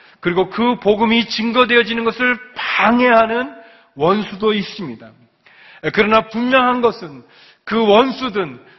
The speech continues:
또 복음으로 예비된, 준비된 사람이든 누군가 가서 전해야,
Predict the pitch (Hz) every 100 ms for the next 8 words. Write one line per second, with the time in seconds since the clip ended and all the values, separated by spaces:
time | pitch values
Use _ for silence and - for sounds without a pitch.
0 | _ 180 165 170 202 220 233 233 233 190
1 | 208 233 240 226 240 208 - 233 247 240
2 | 254 240 233 262 240 208 226 190 147 -
3 | - - - _ 165 269 294 277 277 269
4 | - - 240 285 285 285 285 - 175 254
5 | 294 294 247 151